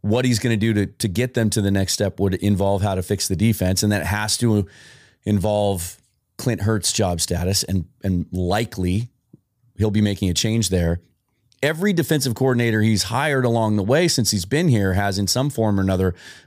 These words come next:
been an internal promotion. It doesn't seem like there's a guy like that on the staff currently. And so it, the consensus seems to be that the only way for him to fix this defense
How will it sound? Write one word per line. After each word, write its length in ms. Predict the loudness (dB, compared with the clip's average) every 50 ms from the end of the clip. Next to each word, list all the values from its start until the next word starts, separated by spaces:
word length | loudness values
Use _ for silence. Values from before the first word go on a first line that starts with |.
| _ _
been 160 | -2 0 2
an 100 | 2 2
internal 800 | 2 2 2 0 0 -2 0 0 2 2 2 2 0 -2 -4 -6 _ _ _ _ _ -8
promotion. 720 | -4 -2 0 2 2 2 0 -2 -2 -4 -6 -8 -12 -14 -20 _ _ _ _ _ _ _ _ -8
It 60 | -2
doesn't 240 | 0 2 2 2 2
seem 320 | 2 2 2 2 2 2 4
like 240 | 2 2 0 0
there's 260 | 0 0 0 0 0 -2 -2
a 80 | -2 -2
guy 280 | 0 0 0 0 0
like 320 | 0 0 0 0 0 -2 -2
that 260 | -2 0 0 -2 -2
on 180 | -2 0 0 2
the 80 | 2 0
staff 380 | 0 0 0 0 0 -2 -4
currently. 640 | -4 -2 0 0 0 0 0 0 0 0 0 -2 -2
And 180 | 0 0 0 2
so 200 | 2 2 0 0
it, 300 | 0 -2 -6 -8 -8 _ _ _ _ _
the 100 | -6 -4
consensus 520 | -2 -2 -2 0 0 0 0 0 0 -2 -2
seems 220 | 0 0 0 0
to 80 | 0 0
be 120 | 0 0
that 200 | 0 -2 -4 -6 _ -20 -20 -20 -20 -8 _
the 80 | 0
only 160 | 0 2 2
way 140 | 2 2 2
for 100 | 2 2
him 80 | 2 2
to 60 | 0
fix 260 | 0 -2 -2 -2 0
this 180 | 0 0 0 0
defense 640 | 0 0 0 0 0 -2 -2 -2 -2 -4 -6 -6